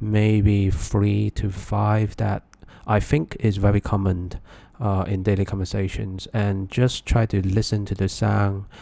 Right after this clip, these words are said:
and memorize it. And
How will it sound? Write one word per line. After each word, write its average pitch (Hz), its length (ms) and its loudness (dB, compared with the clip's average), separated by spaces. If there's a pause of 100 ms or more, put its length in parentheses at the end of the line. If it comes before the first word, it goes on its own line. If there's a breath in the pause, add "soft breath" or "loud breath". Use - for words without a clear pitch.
(300 loud breath)
and 92 800 0
memorize 104 500 6
it. 98 360 0 (420 soft breath)
And 92 680 -2